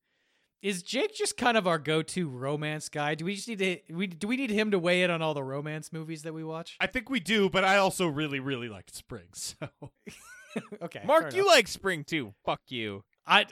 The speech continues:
Speaker 1: I, not as much as you guys. I did, that movie did not, like, resonate with me the way it did with you.
Speaker 3: I love that movie.
Speaker 2: I like Spring a whole lot.
Speaker 1: Scare is our next category.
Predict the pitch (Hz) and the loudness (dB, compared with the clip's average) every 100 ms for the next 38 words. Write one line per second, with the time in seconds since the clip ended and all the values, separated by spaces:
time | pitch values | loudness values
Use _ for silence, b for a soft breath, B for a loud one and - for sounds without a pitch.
0 | - 185 208 381 392 233 185 160 160 151 | -2 2 6 6 6 2 0 -2 -4 -2
1 | 131 131 156 226 208 175 156 190 190 202 | -2 -2 0 0 0 -4 0 0 0 -4
2 | 180 151 139 143 127 139 127 131 131 123 | -4 -6 -4 -6 -4 -6 -8 -6 -8 -8
3 | 123 113 113 110 107 110 120 - 123 120 | -10 -12 -14 -14 -14 -12 -12 -12 -14 -14
4 | 113 107 _ _ _ _ _ _ _ _ | -14 -16 _ _ _ _ _ _ _ _
5 | - 87 78 71 65 67 67 71 151 135 | -14 -10 -10 -12 -14 -16 -12 -6 -4 -4
6 | - 143 117 113 117 101 98 - _ _ | -8 -10 -8 -6 -6 -8 -14 -16 _ _
7 | _ _ _ _ _ _ _ _ _ _ | _ _ _ _ _ _ _ _ _ _
8 | - - - _ _ _ _ _ _ _ | -20 -20 -20 _ _ _ _ _ _ _
9 | _ _ _ - - 208 320 226 170 160 | _ _ _ -10 4 8 8 6 2 0
10 | 190 - - 139 220 - | 0 -2 -6 -4 -4 0